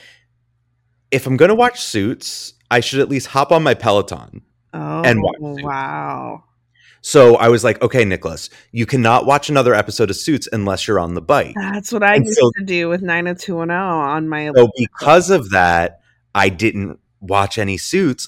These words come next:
Speaker 1: all last week because instead of, you know, which I easily could have just hopped on the bike and watched Suits, but
Speaker 2: <laughs> So
Speaker 1: because of my
Speaker 2: your
Speaker 1: new
Speaker 2: love
Speaker 1: deal
Speaker 2: of Suits is not as h-,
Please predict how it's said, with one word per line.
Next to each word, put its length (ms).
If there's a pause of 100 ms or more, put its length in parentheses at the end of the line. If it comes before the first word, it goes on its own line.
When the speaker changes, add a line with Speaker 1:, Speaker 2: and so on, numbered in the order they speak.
Speaker 1:
all 300
last 420
week 640 (400)
because 760
instead 380
of, 180 (320)
you 160
know, 180
which 280 (100)
I 180
easily 360
could 120
have 40
just 140
hopped 240
on 100
the 80
bike 520 (300)
and 180
watched 380
Suits, 300
but 300
Speaker 2:
<laughs> 100
So 140
Speaker 1:
because 320
of 100
my 200
Speaker 2:
your 120
Speaker 1:
new 80
Speaker 2:
love 160
Speaker 1:
deal 180 (120)
Speaker 2:
of 180
Suits 920
is 400 (220)
not 500
as 240
h-, 60